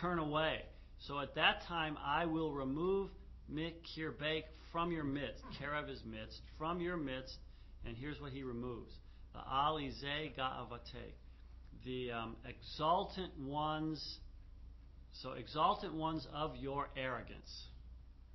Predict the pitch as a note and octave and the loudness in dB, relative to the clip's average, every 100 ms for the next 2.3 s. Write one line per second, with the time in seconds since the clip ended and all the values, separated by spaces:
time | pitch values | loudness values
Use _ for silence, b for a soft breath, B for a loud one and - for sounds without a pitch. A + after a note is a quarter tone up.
0 | - - - - - - - - B2+ - | -16 -16 -16 -14 -14 -14 -14 -12 -10 -6
1 | C3+ C#3 C3+ A#2+ A#2 A2+ A#2+ - - A#2+ | -4 0 0 0 -2 -4 -8 -10 -8 -6
2 | A2+ A2 | -6 -6